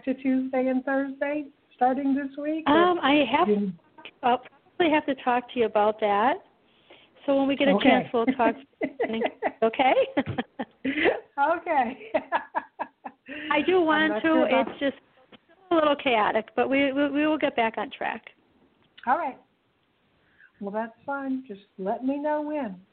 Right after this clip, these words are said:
Speaker 1: Okay. Sounds like a plan.
Speaker 2: All right. Well, thanks, everyone, for being part of the show, and we love you all very, very much.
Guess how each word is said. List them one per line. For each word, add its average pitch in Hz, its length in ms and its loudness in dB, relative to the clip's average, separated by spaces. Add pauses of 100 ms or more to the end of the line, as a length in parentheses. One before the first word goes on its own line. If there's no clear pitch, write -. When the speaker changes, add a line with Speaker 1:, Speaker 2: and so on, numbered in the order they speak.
(1300)
Speaker 1:
Okay. 226 600 0 (500)
Sounds 262 280 2
like 254 140 2
a 254 60 2
plan. 220 560 -6 (1400)
Speaker 2:
All 214 220 2
right. 185 440 -2 (640)
Well, 220 140 -4
thanks, 269 280 0
everyone, 254 460 0
for 233 100 -8
being 233 260 -4
part 226 220 -2
of 220 80 -6
the 226 120 -8 (120)
show, 190 200 -2
and 190 140 -6
we 190 120 -2
love 202 260 0
you 202 220 -2
all 185 320 -6
very, 214 440 2
very 190 360 -2
much. 190 320 -10